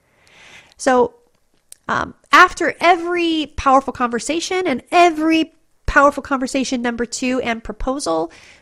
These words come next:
we reflect and we learn from it. And in our coaching programs, we make space for that, right? We make space to do a worksheet and really reflect and say, "Gosh, I could have done this better," or, "Oh, I wish I would have said this."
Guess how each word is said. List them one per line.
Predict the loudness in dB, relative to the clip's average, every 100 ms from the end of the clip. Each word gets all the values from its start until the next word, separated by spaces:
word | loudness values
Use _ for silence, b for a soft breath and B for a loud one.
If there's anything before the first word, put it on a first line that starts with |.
| _
we | -8
reflect | -6 -12 -6 -2 -2 -2 -12 -18 -18 _
and | -16 -12
we | -10
learn | -8 -8 -10
from | -12 -12
it. | -14 -18 _ _ _
And | -12 -8
in | -2
our | -2
coaching | 0 -2 -2 -4
programs, | -4 -2 -4 -6 -6
we | -8
make | -8
space | -10 -8 -8 -8
for | -10
that, | -8 -8 -8
right? | -8 -8
We | -12 -8
make | -8 -8
space | -8 -6 -6 -8
to | -6 -6 -6 B B B -16
do | -8 -4 -2 -2 -2
a | -2
worksheet | 0 -2 -4 -8 -8 -10 -12
and | -10 -6
really | -6 -4 -6 -6
reflect | -10 -4 -2 -2 -4 -14
and | -14
say, | -14
"Gosh, | -12 -10 -10 -10 -14
I |
could | -6 -2
have | 0
done | -2
this | -4
better," | -2 -2 -2
or, | -4 -6 -6
"Oh, | -4
I | -4 -4
wish | -6 -6
I |
would | -8 -8
have | -10
said | -10
this." | -10 -12 -14